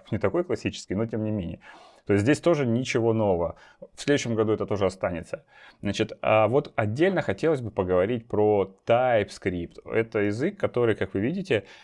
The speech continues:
а, появился в рейтинге всего лишь в две тысячи семнадцатом году. TypeScript существует намного раньше, точно, мне кажется, с двенадцатого года так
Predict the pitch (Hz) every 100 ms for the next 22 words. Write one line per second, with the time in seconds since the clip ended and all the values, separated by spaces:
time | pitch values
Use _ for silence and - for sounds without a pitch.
0 | - - 98 95 110 120 143 135 110 98
1 | 110 156 170 135 98 - - 90 139 113
2 | 120 104 92 90 120 - 95 98 - 98
3 | 104 90 - 110 117 - 143 143 - -
4 | - 120 95 - 107 113 107 92 107 139
5 | - 95 90 - 85 82 82 90 - 87
6 | 82 87 98 104 101 95 98 92 95 87
7 | 87